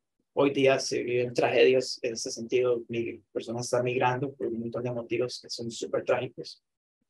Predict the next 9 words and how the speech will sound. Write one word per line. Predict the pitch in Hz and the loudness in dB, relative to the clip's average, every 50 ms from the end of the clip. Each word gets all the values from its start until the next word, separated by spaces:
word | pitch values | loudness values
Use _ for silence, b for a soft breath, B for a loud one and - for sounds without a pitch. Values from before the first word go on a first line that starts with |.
| _ _ _ _ _ | _ _ _ _ _
Pero | - 143 135 | 2 4 4
en | 131 | 4
ese | 139 139 156 | 4 4 2
sentido, | 139 - 151 151 156 143 131 - | 2 6 10 10 10 10 10 6
ambas | 139 139 143 143 143 | 6 6 6 4 2
historias | 123 - - 135 139 151 147 | -2 0 2 6 6 6 8
lo, | 139 131 123 | 8 6 4
lo, | - 127 131 127 120 120 | 4 2 2 2 2 2
lo, | 110 123 123 120 120 117 - - - | 0 0 2 2 2 0 -2 -6 -10